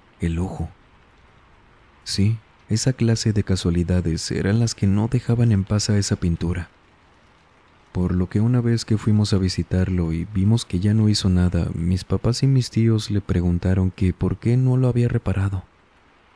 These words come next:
a lo que mi abuelo les contó todas las cosas que habían ocurrido desde que lo mandó a hacer. Fue ahí que nos enteramos. Después de eso, una tía, a mí sí me hizo sentido lo que dijo,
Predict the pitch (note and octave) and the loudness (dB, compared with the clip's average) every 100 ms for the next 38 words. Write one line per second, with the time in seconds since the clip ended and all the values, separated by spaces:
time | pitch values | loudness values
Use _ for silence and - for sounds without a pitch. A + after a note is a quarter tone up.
0 | _ - G2+ G2+ G#2+ G#2 G#2 A2+ A2 G#2 | _ -6 -2 0 2 2 2 2 2 2
1 | G2 - F2+ E2 F2+ F2 - A2+ B2 A#2 | 0 0 0 0 -2 -2 -2 0 0 0
2 | G2+ - F#2+ F#2+ F#2 F2 - E2 D2+ E2+ | -2 -2 -4 -2 -4 -4 -4 -4 -2 -2
3 | G2+ A2 B2 - G2+ G#2 G#2 F#2+ F2+ F2+ | -2 -2 -2 -2 -2 0 0 0 -2 -4
4 | E2+ F2+ D#2+ D#2+ E2+ F2+ F2+ - E2+ F2 | -4 -2 -2 0 0 0 -2 -2 -6 -8
5 | - _ _ _ _ _ _ - G#2 G#2+ | -14 _ _ _ _ _ _ -2 0 0
6 | A2+ - A2+ G#2 - F2+ E2+ E2+ F2 E2+ | -2 0 0 0 0 0 0 -2 -4 -6
7 | - _ _ _ _ _ _ _ _ _ | -14 _ _ _ _ _ _ _ _ _
8 | _ - - _ _ - - - - - | _ -20 -20 _ _ -20 -20 -20 -20 -20
9 | - - A2 - B2 C3 B2+ A#2 A2+ G#2+ | -12 -2 -2 2 0 4 4 2 2 0
10 | F#2 - - A2 A2+ - F#2+ F2+ E2+ _ | 0 -2 0 0 0 0 -2 -2 -4 _
11 | _ _ - F2 F#2 G2+ A2 - A#2+ C3 | _ _ -6 0 2 2 0 0 0 2
12 | C3 C3 - G2+ G2 G#2 G#2+ G2+ - D#2+ | 2 0 0 0 2 2 2 0 0 0
13 | F2+ F#2 E2+ | -2 -4 -10